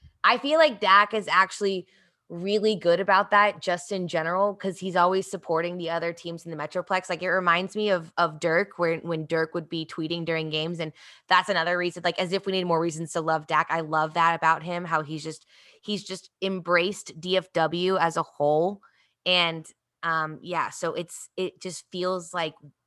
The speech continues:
we need that. We need that. Like, I need him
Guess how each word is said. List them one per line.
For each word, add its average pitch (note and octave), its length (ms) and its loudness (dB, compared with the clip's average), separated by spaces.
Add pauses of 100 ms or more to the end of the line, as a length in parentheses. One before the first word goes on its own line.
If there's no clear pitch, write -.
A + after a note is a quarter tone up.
we F#3+ 160 -6
need E3 480 -8
that. C#3 180 -6 (300)
We A3 240 -4
need C#4+ 300 0
that. C#3 140 -4 (460)
Like, G#3 140 0
I C#4 100 6
need D#4+ 340 0 (380)
him C#4+ 600 0